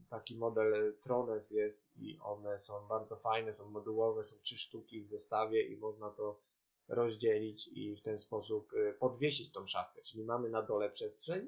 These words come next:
i szafkę do schowania butów, a jednocześnie mamy też, y, półeczkę na klucze lub jakieś inne drobiazgi,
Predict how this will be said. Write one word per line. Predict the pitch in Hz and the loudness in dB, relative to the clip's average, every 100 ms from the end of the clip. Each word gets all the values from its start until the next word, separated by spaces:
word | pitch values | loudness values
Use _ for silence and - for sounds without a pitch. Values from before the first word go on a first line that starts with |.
| 381 | -8
i | 196 202 | -8 -8
szafkę | - 135 123 - 117 | -2 -2 -2 -4 -2
do | 110 | -2
schowania | - 110 104 101 104 104 _ _ _ | -2 -4 0 0 -2 -6 _ _ _
butów, | - 113 110 123 165 160 | -6 -2 0 2 0 0
a | - - | 2 4
jednocześnie | 185 - 123 117 110 123 120 123 _ _ - | 4 2 -2 -4 -6 -6 -8 -10 _ _ -10
mamy | 113 104 107 | -4 -2 -2
też, | - 104 101 117 | -2 -2 -2 -4
y, | 110 | -4
półeczkę | - 113 104 - 104 | 0 2 2 0 -4
na | 104 | -4
klucze | 113 110 110 123 131 - 113 | -4 -4 0 0 -2 -6 -10
lub | 107 | -6
jakieś | 110 120 | -6 -6
inne | 110 117 113 | -10 -6 -4
drobiazgi, | 110 107 107 107 107 135 143 | 0 2 4 2 0 -4 -4